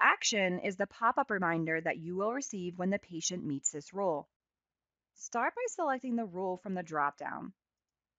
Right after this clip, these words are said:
If you do not see any applicable recommended actions, click New to add a new one. You'll then receive a free text box to type into. For this example, the rule is going to alert you when you diagnose a patient within the age range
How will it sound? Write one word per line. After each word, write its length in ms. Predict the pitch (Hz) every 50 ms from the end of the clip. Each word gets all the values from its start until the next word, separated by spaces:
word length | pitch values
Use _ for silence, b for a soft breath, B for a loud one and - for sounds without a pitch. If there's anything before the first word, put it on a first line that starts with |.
| _ _ _ _ _ _ _ _ _ _ _ _ _ _ _ _ _ _ _ _ _
If 180 | 196 208 233 -
you 100 | 320 330
do 100 | 370 392
not 180 | 381 359 370
see 340 | - - 302 262 240 233 -
any 240 | - 196 196 196 -
applicable 580 | - 190 _ _ 180 165 - 175 196 202 214 220
recommended 500 | 202 175 185 - 254 254 277 311 370 370 -
actions, 640 | - 170 160 - - - - 165 156 156 156 165 - _ _ _ _ _ _
click 260 | - - 277 339 _ -
New 420 | 269 220 208 190 190 185 190 214 226 _
to 80 | - 226 -
add 220 | - 170 156 151 160
a 60 | 165
new 220 | 165 170 160 160
one. 300 | 151 147 139 139 143 165 _ _ _ _ _ _ _ _ _ _ _ _ _ _ _ _ _ _ _ _ _ _ _ _ _ _ _ _ _ _ _ _ _ _ _
You'll 140 | 208 208
then 220 | 196 208 196 190 208
receive 300 | 240 320 - - 320 320
a 80 | 381 392 _
free 160 | - 254 214
text 340 | - - 180 165 - - _
box 340 | 175 160 156 165 - -
to 100 | - -
type 300 | - - 226 170 160 - -
into. 600 | - 175 175 175 170 - 175 147 143 143 143 - _ _ _ _ _ _ _ _ _ _ _ _ _ _ _ _
For 100 | - 262
this 180 | 254 330 403 - 523
example, 560 | 392 - 240 214 190 185 180 185 180 180 185
the 120 | 180 190
rule 220 | 185 180 202 233 302
is 120 | 392 403
going 240 | - 277 269 269 269
to 160 | - 262 277
alert 280 | 262 233 190 175 175 -
you 240 | 170 165 160 156 156
when 140 | 160 165 175
you 100 | 175 185
diagnose 540 | 180 190 165 170 202 233 269 294 208 - -
a 60 | 415
patient 600 | _ - 208 170 170 - 180 160 165 160 - -
within 320 | 175 165 156 - 139 151
the 100 | 180 240 254
age 240 | 196 190 196 160 165
range 440 | 165 156 151 151 151 147 143 -